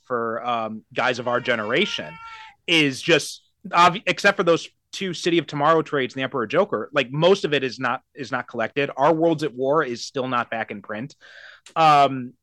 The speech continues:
they only recently put, like, Young Justice back into print finally after, after years of waiting for that. And it's, it's frustrating, especially because, like you said, they don't have it on the app either.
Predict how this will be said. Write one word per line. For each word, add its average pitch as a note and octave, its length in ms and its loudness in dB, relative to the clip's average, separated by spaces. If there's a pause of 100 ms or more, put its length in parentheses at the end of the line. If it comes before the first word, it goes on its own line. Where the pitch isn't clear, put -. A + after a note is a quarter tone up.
(140)
they D#3 200 0
only G#3+ 200 2
recently D3+ 540 -2
put, C3 240 -6
like, A#2+ 300 -4
Young C#3 260 0
Justice B2+ 420 -2
back G2 240 -8
into G#2 140 -10
print G#2 320 -12
finally A2+ 560 -8
after, G#2 440 -8
after G#2+ 180 -14
years A2+ 320 -4
of G2+ 100 -12
waiting G#2 240 -8
for F#2 140 -14
that. A2 320 -4 (520)
And E3 440 4
it's, - 460 -6 (320)
it's F3 180 -2
frustrating, G3+ 440 2
especially F#3+ 360 -2
because, D#3 360 -2
like D#3 220 0
you D3 40 -4
said, E3 200 2
they C#3+ 80 4
don't F3 160 0
have F3 160 4
it E3 40 2
on D3+ 120 2
the B2+ 160 -2
app F#3+ 260 2
either. C3+ 460 -2